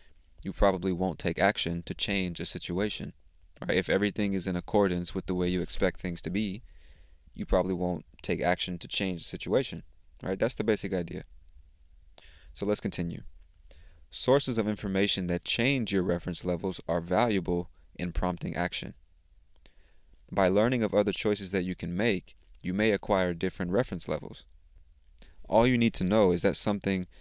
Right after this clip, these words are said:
that you want is possible, and you'll find a way to get it. So, now Josh Kaufman goes on to explain a little bit more about this idea of the conservation of energy. So here we go.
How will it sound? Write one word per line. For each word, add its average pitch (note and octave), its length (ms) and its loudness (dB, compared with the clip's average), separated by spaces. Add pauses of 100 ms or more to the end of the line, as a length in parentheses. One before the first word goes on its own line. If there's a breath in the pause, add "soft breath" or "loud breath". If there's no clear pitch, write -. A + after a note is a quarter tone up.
(300 soft breath)
that D#2 140 0
you E2 140 -2
want F#2 460 0
is - 120 -8
possible, - 580 -4 (320)
and E2+ 100 -6
you'll E2+ 120 -2
find F#2 260 -2
a F2 60 -2
way F2 120 -2
to - 140 -8
get F#2 240 -2
it. - 100 -12 (1800 soft breath)
So, G#2 360 4
now G#2+ 180 2
Josh G#2 300 4
Kaufman F#2+ 340 0
goes F2+ 200 0
on F#2 140 0
to - 120 -4
explain F2+ 380 -2
a F2+ 40 -2
little G2+ 160 0
bit F#2 140 0
more F2+ 340 0
about E2+ 240 -2
this - 140 -4
idea F2 500 2 (320 soft breath)
of - 80 -6
the - 80 -6
conservation F2+ 640 -2
of E2 120 -6
energy. - 340 -6 (640 soft breath)
So F#2 60 -8
here F2+ 100 -2
we F#2 80 -2
go. - 140 -4